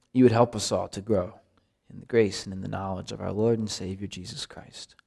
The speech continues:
and that you would fill us up with your Holy Spirit, that you would empower us, and that you would fill us with a, a burden to reach the lost, to disciple the young,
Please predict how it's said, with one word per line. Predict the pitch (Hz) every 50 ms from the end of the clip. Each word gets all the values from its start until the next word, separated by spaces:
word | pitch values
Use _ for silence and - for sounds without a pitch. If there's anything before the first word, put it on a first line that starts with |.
| _ _ _ _ _ _ _ _ _ _ _ _ _ _
and | - 101
that | 95
you | 95 110
would | 104 98
fill | - - 123 123 120
us | 110 107 - -
up | 104 101 -
with | - 95 92
your | 98 101
Holy | 104 107 104
Spirit, | 95 - - - - 110 107 101
that | - -
you | - 110
would | 107
empower | 101 98 98 - - - 101 104 107 107 107 107
us, | 110 113 110 - - - - _ _ _ _ _ _ _ _ _ _ _ _ _ _ -
and | 104
that | 107 - -
you | 120
would | 117 110 110
fill | - - 120 117
us | 110 -
with | - 110 104
a, | 101 95 95 - _ _ _ _ _ _ _ -
a | -
burden | 113 104 127 123 120 123 127 127 131 131
to | 123 - 110
reach | 101 113 117 - - -
the | - 110
lost, | 107 107 120 135 127 120 - - - - _ _ _ _ _ _ _ _ _ _ _ _ _ _ _
to | - -
disciple | 104 101 - - 117 110 117 - - 120 113 107 - - - _ _ _ _ _ _ _ _ _ _ _ _ _ -
the | - 101
young, | 101 110 110 120 127 123 120